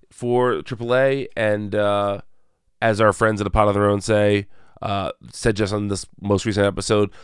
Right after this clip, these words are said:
they believe in the Churve. I also believe in the Churve. I don't know if I believe in the Churve just yet, but I do like to see Lucchesi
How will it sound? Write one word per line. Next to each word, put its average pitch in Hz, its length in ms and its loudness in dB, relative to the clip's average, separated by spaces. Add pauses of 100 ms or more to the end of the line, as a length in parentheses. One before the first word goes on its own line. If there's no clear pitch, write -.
they 120 120 2
believe 117 280 2
in 113 60 0
the 113 60 2
Churve. 123 400 2 (160)
I 120 100 2
also 127 240 2
believe 139 220 0
in 139 60 -4
the 143 80 -2
Churve. 151 360 2 (480)
I 117 80 2
don't 117 120 2
know 120 60 2
if 113 60 0
I 117 40 4
believe 110 200 4
in 104 80 -2
the 104 60 2
Churve 101 320 2
just 90 200 -2
yet, 110 380 -2 (400)
but 117 240 2
I 113 120 0
do 107 120 2
like 120 140 4
to 101 80 -10
see 107 120 -6
Lucchesi 101 720 -2